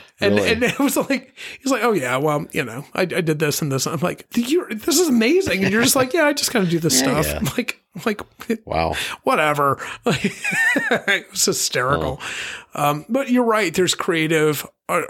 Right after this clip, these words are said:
Speaker 1: artistic writers, painters, you know, musicians. I,
Speaker 2: Yeah.
Speaker 1: I love it.
Speaker 2: I've had a ton of playwrights, authors, actors on the, on the podcast. It's like, I'm wondering, kinda wondering where the direction of it's going.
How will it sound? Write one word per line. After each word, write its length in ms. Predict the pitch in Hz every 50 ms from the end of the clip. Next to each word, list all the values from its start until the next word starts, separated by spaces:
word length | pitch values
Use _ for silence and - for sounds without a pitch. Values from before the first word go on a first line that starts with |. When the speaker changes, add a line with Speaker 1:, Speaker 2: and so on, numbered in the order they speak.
| - -
Speaker 1:
artistic 480 | 196 - - 202 180 - 170 143 -
writers, 440 | 151 147 156 160 156 147 139 135 -
painters, 960 | - - - 143 139 143 139 - 160 151 143 139 131 131 135 - - - - _ _ _
you 100 | - 156
know, 160 | 139 135 135 135
musicians. 840 | 139 139 139 139 156 139 131 - - 156 147 139 139 139 135 - -
I, 120 | - 160 160
Speaker 2:
Yeah. 140 | 135 113 - - -
Speaker 1:
I 80 | 165
love 240 | 156 139 131 135 135
it. 200 | 131 120 - - - - - - -
Speaker 2:
I've 120 | - 85 87
had 140 | 92 76 65
a 80 | 65
ton 440 | - - - - 87 82 80 76 69
of 300 | 67 69 67 67 65 -
playwrights, 760 | - - 95 95 92 90 90 87 87 87 85 - - - - -
authors, 1040 | - 82 80 80 80 - 92 85 82 82 82 82 80 78 - - - - - - - _ _ - - _ -
actors 840 | 87 82 78 - - - 82 80 78 80 78 73 - - - - -
on 180 | - 76 69 64
the, 260 | 69 64 - 57 -
on 100 | - 62
the 80 | 58 -
podcast. 560 | - 69 67 69 69 - - - - - -
It's 120 | 69 67 -
like, 180 | 71 69 - -
I'm 80 | 71
wondering, 240 | 71 73 69 69 69
kinda 180 | 71 73 76 71
wondering 300 | 65 67 67 69 67 67
where 100 | 71 73 69
the 100 | 73 -
direction 380 | - - - - - - - -
of 100 | - -
it's 200 | 101 - - -
going. 320 | - 92 - 64 67